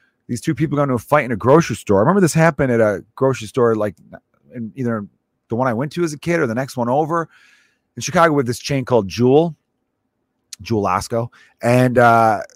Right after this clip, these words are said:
I remember someone getting punched, a guy, like, punched this, uh, guy in the head. They're, like, arguing in line. And, uh, the guy died. They got punched in the head. So, yeah, you don't, you know,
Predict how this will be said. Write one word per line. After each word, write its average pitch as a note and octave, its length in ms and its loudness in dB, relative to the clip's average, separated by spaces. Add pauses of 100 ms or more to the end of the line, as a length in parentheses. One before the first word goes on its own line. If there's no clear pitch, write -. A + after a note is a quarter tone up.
(120)
I B2 40 -6
remember D3 200 -2
someone C#3+ 300 -4
getting A#2+ 260 -4 (160)
punched, C#3 420 -4
a G2 60 -8
guy, A#2 260 0
like, G#2 280 -6 (280)
punched B2+ 300 -8
this, G#2 220 -10
uh, G2+ 260 -2 (380)
guy A2+ 200 -2
in G#2+ 80 -6
the F#2+ 80 -8
head. A2 340 -6
They're, F#2+ 120 -8
like, F#2+ 180 -8
arguing A2 380 -6
in F#2+ 120 -10
line. F#2 520 -10 (680)
And, F#2+ 340 -6
uh, F#2 280 -2
the F2 80 -10
guy G#2 100 -4
died. F2 480 -2
They D#2 80 -18
got E2+ 160 -12
punched G2+ 280 -8
in F#2 40 -12
the D#2+ 80 -10
head. G#2 300 -6
So, - 120 -8
yeah, G#3+ 160 -2
you E3 140 -4
don't, F#3+ 360 -4
you G3 80 -4
know, A#2+ 300 -4